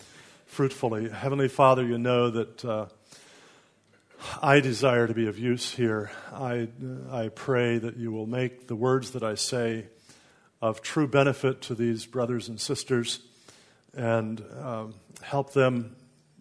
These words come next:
I pray, to take what they learn here and to learn much more too, and to use it to equip the saints for the work of every kind of ministry,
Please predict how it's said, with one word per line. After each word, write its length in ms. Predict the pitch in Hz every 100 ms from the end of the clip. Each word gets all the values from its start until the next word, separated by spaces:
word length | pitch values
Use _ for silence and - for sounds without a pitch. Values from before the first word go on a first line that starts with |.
| _ -
I 80 |
pray, 460 | 113 - 139 120 117
to 280 | 113 - 110 -
take 280 | - 147 147
what 140 | 139
they 140 | 135 117
learn 280 | 127 131
here 540 | 120 - 135 127 123 120 - - - _ _ _ _ - -
and 360 | 120 120 117 113
to 100 | -
learn 320 | 117 127 127
much 260 | 123 123 -
more 280 | 127 123 117
too, 560 | 120 - 131 123 123 - - - _ _ -
and 120 | 113
to 60 | 110
use 380 | 113 139 147 135
it 160 | 131 - - _ _ _ -
to 160 | 127
equip 360 | 110 - 156 151
the 100 | 123
saints 520 | - 147 135 131 -
for 480 | - 123 113 113 117
the 80 | 113
work 340 | 113 131 135
of 220 | 120 113 - -
every 360 | 139 143 135 156
kind 340 | - 135 123
of 120 | 117
ministry, 600 | 107 117 117 - 123 113